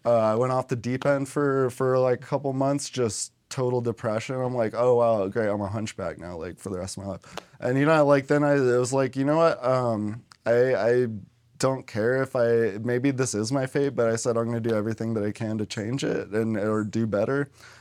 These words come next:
And I did, and, and today, like, uh, my neck's, like, pretty straight. I still hunch over a little bit, but it's getting better and better because I exercise it. I haven't x-rayed my neck, but I think, uh, the,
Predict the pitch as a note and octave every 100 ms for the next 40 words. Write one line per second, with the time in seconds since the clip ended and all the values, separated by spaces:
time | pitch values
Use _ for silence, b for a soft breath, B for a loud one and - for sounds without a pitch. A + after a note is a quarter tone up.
0 | B - A#2+ A2+ A2 C3+ E3+ E3 C3 C#3
1 | B2+ B2 B2 B2 A#2+ A#2 A2 - - B2
2 | B2+ E3 E3+ D3 C3 B2 B2 A#2+ A2+ G2+
3 | A2 A2 C3 C3+ D#3 - C#3 D3+ C#3+ C#3
4 | E3+ D#3+ - E3+ E3 B2+ B2 - B2+ A#2
5 | B2 C3 C3 C3+ D3+ D3+ D3 D3+ D#3 D#3+
6 | E3 A#2 A#2+ A2+ G2+ A#2 - A#2 A#2+ A2+
7 | G2+ G#2 A#2+ G#2+ G#2+ A#2 A#2+ B2 G#2+ A2
8 | G2+ G2 F#2+ B B B - A2 - C#3
9 | - C#3 C#3 D3+ C#3+ G2+ A#2 B2 C3 C3
10 | - C#3+ C#3 B2 A#2+ C3 - A#2+ G#2+ -
11 | A2+ A#2 A#2 G#2+ G2+ G2 F#2 G#2 G2 F#2
12 | E2+